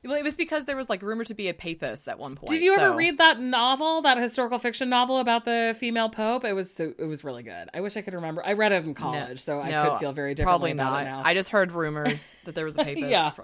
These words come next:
Speaker 1: a
Speaker 2: It's a
Speaker 1: nun.
Speaker 2: good book. I was really into that when I was in college. Okay, so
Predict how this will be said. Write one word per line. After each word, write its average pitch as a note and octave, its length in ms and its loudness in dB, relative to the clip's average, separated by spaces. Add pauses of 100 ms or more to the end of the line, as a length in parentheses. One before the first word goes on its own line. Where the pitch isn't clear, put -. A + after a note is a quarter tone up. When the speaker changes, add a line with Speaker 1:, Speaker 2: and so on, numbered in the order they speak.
(120)
Speaker 1:
a D#3 60 -6
Speaker 2:
It's D3+ 80 -8
a - 20 -8
Speaker 1:
nun. C#4+ 240 0
Speaker 2:
good D#4 140 2
book. A#3 240 6
I G3 100 6
was A3+ 160 2
really A#3+ 220 2
into F#3+ 160 2
that D#3+ 160 4
when D3+ 80 2
I C#3+ 80 0
was D3 100 -4
in D3+ 80 -6
college. B2+ 480 -2
Okay, A3+ 260 6
so G3+ 340 4